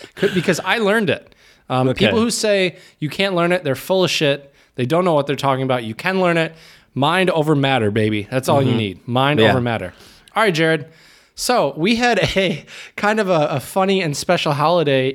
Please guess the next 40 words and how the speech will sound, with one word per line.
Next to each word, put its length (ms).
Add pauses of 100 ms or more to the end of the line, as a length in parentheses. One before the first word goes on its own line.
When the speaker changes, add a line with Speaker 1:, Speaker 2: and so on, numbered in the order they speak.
Speaker 2:
yesterday 840 (480)
for 260
some 240
of 180
our, 320
um, 540 (760)
listeners 440
out 200
there 140
who 180
do 220
enjoy 380
the, 280
the, 360
the 460
herb, 460 (100)
as 140
they 120
say 280
in 80
Speaker 1:
Yeah. 20
Speaker 2:
Jamaica. 420
Uh, 120
it 0 (420)
Speaker 1:
Four 260
twenty, 260
Speaker 2:
was, 80
Speaker 1:
bro. 520
Speaker 2:
it 140
was, 240
exactly, 480
it 80
was 100
four 220
twenty. 400 (600)
And, 280
uh, 200
I 200
have 400
a 400